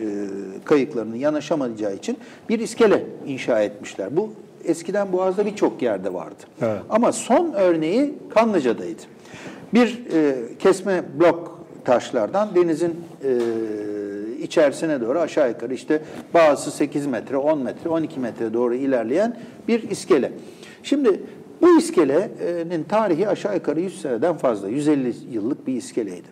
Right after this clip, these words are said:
Speaker 1: Şimdi oraya, e, İstanbul Belediyesi sahildeki işte bu yolların önünde, deniz kenarında yürüyenlere rahatlık olsun diye bir kazıklı yol yaptı.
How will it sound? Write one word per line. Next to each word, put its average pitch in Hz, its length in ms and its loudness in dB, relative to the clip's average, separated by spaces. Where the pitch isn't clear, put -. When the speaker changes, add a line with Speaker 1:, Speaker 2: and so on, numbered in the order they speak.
Speaker 1:
Şimdi 320 200 4
oraya, 262 340 6
e, 180 540 -2
İstanbul 202 520 2
Belediyesi 160 540 2
sahildeki 170 840 4
işte 160 340 0
bu 147 300 4
yolların 147 500 4
önünde, 135 400 0
deniz 147 260 -2
kenarında 135 460 -2
yürüyenlere 131 880 2
rahatlık 139 500 0
olsun 117 340 -4
diye 214 120 -2
bir 190 120 -6
kazıklı 165 420 2
yol 123 260 6
yaptı. - 380 -2